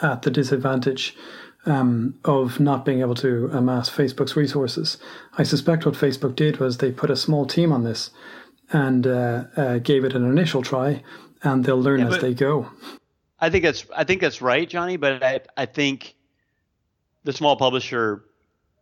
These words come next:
Speaker 2: is at a disadvantage unless they have someone else. And in this case, and in this case, you're, you, maybe it's a page fair, right? So, uh, you're dependent on somebody else to,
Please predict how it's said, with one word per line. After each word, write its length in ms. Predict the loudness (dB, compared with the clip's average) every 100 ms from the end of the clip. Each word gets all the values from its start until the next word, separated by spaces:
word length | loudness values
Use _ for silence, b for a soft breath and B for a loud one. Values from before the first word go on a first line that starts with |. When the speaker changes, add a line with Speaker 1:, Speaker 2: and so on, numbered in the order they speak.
| _ _ _
Speaker 2:
is 160 | -6 0
at 240 | 0 2
a 40 | 0
disadvantage 600 | -2 -4 -6 -4 -6 -8
unless 360 | -2 0 0
they 180 | -2 -2
have 320 | 0 0 0
someone 400 | 0 -2 -2 0
else. 380 | 0 -2 -6 -10
And 100 | -8
in 100 | -4
this 160 | -4 0
case, 400 | 0 0 -2 -10 _ _ _ _ _ _ _ _ -20 -4
and 340 | 0 2 2
in 80 | 2
this 100 | 2
case, 240 | 0 -2
you're, 260 | -4 -4 -4 -8
you, 320 | -12 -8 -4
maybe 180 | -2 -2
it's 100 | -2
a 60 | -2
page 360 | -2 -2 -4
fair, 240 | -2 -2 0
right? 280 | -2 -2
So, 260 | 0 0 0 B B B -16
uh, 60 | -16 -16 _ _ _ _ _ _ _
you're 220 | 0 2
dependent 560 | 2 0 0 0 -2 -4
on 220 | -6 -6
somebody 480 | -6 -4 -2 -2 0
else 500 | 0 0 -4 -10 -12 -14
to, 720 | -8 -4 -2 -2 -2 -4